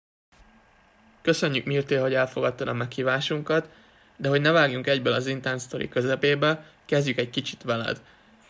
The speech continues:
Ugye a diplomádat a Corvinuson szerezted, és a ted Talkodból pedig kiderült, hogy a barátaid, ismerőseid elég lenézően tekintettek az általad választott szakra.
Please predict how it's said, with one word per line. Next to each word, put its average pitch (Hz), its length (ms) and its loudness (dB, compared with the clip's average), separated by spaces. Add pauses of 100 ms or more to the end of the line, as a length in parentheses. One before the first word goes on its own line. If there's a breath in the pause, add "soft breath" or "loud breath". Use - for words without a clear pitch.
Ugye 139 180 4
a 135 40 6
diplomádat 139 540 4
a 135 80 -2
Corvinuson 139 540 2
szerezted, 131 640 2 (320 soft breath)
és - 120 -10
a 135 80 0
ted 156 220 4
Talkodból 127 540 2
pedig 120 220 -2
kiderült, 135 540 0 (300 soft breath)
hogy - 100 0
a 123 60 2
barátaid, 143 680 4
ismerőseid 139 800 0 (200 soft breath)
elég 143 260 4
lenézően 127 540 -2
tekintettek 135 640 -2
az 135 120 -2
általad 131 360 0
választott 127 440 0
szakra. - 480 -6